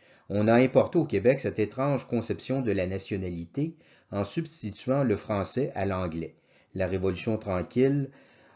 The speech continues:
aura finalement produit une sorte d'américanisation mentale du Canada français. Nous sommes loin de la définition classique de la nation par Ernest Renan, qui écrivait en mille huit cent quatre-vingt-deux, «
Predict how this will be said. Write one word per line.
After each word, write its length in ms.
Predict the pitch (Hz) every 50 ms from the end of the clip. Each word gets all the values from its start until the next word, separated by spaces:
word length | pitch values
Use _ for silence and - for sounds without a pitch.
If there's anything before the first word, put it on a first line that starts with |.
| _ -
aura 300 | - 95 101 92 104 117
finalement 480 | 117 - - 104 98 92 90 101 117 123
produit 400 | 123 - - 101 95 87 113 123
une 60 | 120
sorte 360 | 110 - - 135 120 120 107
d'américanisation 1120 | 104 120 123 135 139 131 120 120 113 - 117 104 101 92 87 98 95 90 - - - 127 127
mentale 540 | 120 104 98 95 90 - 113 110 117 123 117
du 120 | 101 92
Canada 420 | 87 - 101 95 90 87 85 101 98
français. 460 | - - 92 85 80 - - 76 - _ _ _ _ _ _ _ _ _ _ _ _ _ _ _ _ _ _ _ _ _ _ _ _ _ _ _ _ _ _ _ _ _ _ _ _ _ _ _ _ _ _ _ _ _ _ _ -
Nous 100 | 92 90
sommes 260 | - - 113 107 107
loin 220 | 110 120 151 165
de 100 | 156 135
la 140 | 113 101 98
définition 540 | 101 110 107 - 120 107 95 - - 131 123
classique 460 | - - 117 101 - - 160 147 135
de 80 | 120 110
la 140 | 104 98
nation 380 | 95 98 98 92 - - 143 143
par 280 | 143 - 107 95 - -
Ernest 460 | - 110 98 104 101 107 113 113 - -
Renan, 440 | - 98 98 98 104 123 151 160
qui 200 | 147 - - 101
écrivait 520 | 95 90 - - 90 98 95 92 110 123 131
en 140 | 117 95 95
mille 180 | 95 92 90
huit 80 | 85 85
cent 160 | - - 117
quatre-vingt-deux, « 720 | 113 110 95 - 95 92 90 92 90 87 90 117 131 147